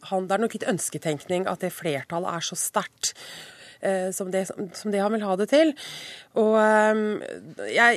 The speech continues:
jeg tror ikke Arbeiderpartiet har forandret seg så mye som det Solhjell vil ha det til. Og du hører også disse signalene fra Kristelig Folkeparti, som er, som Magnus Takam sier, ganske pragmatiske. De er villige til å forhandle.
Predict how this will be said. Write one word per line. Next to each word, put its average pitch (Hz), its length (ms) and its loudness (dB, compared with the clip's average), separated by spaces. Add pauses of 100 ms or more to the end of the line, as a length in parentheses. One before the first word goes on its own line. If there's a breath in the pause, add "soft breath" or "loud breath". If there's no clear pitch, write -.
jeg 254 180 -2
tror 185 220 -4
ikke 202 180 -2
Arbeiderpartiet 170 640 -4
har 156 240 -4
forandret 151 400 -4
seg 185 160 -4
så 165 180 -4
mye 156 220 -4
som 175 160 -8
det 156 100 2
Solhjell 143 360 -4
vil 160 100 -4
ha 139 160 0
det 143 140 -2
til. 170 260 2
Og 180 80 -2
du 202 80 0
hører 175 300 0
også 170 200 -6
disse 165 220 -8
signalene 151 500 -6
fra 170 160 -6
Kristelig 165 360 -8
Folkeparti, 170 520 -4
som 220 140 -2
er, 196 320 2 (460 loud breath)
som 208 100 -4
Magnus 208 240 0
Takam 202 340 -2
sier, 202 220 -2
ganske 196 320 -4
pragmatiske. 185 680 -4
De 202 120 0
er 196 40 -2
villige 160 360 -2
til 180 100 -2
å 170 60 -4
forhandle. 190 480 0